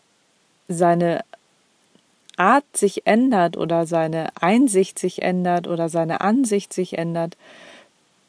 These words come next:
und vielleicht der Partner das gar nicht verstehen kann. Es können ja auch Ängste auftauchen, dass die Partnerschaft dann in die Brüche geht, weil der Weg ein ganz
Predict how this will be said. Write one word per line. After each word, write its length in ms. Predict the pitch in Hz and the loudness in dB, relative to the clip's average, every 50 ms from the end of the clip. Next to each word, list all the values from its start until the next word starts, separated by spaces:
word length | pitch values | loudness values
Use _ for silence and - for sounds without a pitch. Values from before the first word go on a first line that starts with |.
| _ _ _ _ _ _ - - - | _ _ _ _ _ _ -20 -2 2
und 460 | 180 180 175 175 180 175 - - - _ _ _ _ _ _ _ _ _ _ _ - - | 4 4 4 4 2 -2 -4 -8 -14 _ _ _ _ _ _ _ _ _ _ _ -20 -6
vielleicht 400 | - 196 185 180 185 180 - 196 | -2 2 4 4 4 4 2 0
der 100 | 180 175 | 0 0
Partner 420 | - - 185 214 262 - 247 214 | 2 2 2 4 4 4 4 2
das 180 | 190 180 - - | 2 2 0 0
gar 160 | 180 175 180 | 0 2 2
nicht 180 | 185 175 - | 2 0 -2
verstehen 500 | - 180 - - - 220 226 254 262 269 | -4 -4 -4 0 2 4 4 4 4 0
kann. 280 | - - 196 175 170 165 | -2 -2 -2 -2 -2 -2
Es 140 | 160 - - | -4 -8 -8
können 200 | - - 175 175 | -6 -4 -2 2
ja 120 | 180 147 | 2 2
auch 80 | 156 - | 2 0
Ängste 460 | - 165 180 190 180 - - 180 - | -2 -4 -4 -4 -4 -2 -2 0 0
auftauchen, 500 | 180 175 - - - 175 170 170 175 170 | 0 0 -2 -2 -2 0 0 0 -2 -4
dass 240 | 175 165 - - - - - - - - - - | -6 -6 -8 -12 -14 -18 -20 -20 -20 -20 -12 -10
die 60 | 180 | -10
Partnerschaft 800 | - - 190 196 254 - - 202 202 - - 180 180 - - - | -6 -2 0 0 0 0 0 -2 0 0 -2 -2 -4 -4 -2 0
dann 300 | 175 175 175 175 165 - | 0 0 0 -2 -6 -6
in 200 | - - 175 175 | -6 -4 -2 0
die 100 | 185 180 | 0 0
Brüche 380 | - 175 196 185 - - 196 | 2 2 2 2 4 2 2
geht, 360 | 170 170 185 190 190 - - - | 2 4 4 4 4 2 0 0
weil 200 | 170 165 165 156 | 0 2 2 2
der 200 | 175 170 156 160 | 2 2 4 2
Weg 220 | 185 180 - - | 2 2 2 0
ein 180 | - 175 170 165 | -2 -2 0 0
ganz 260 | 175 170 170 - | 0 -2 -2 -4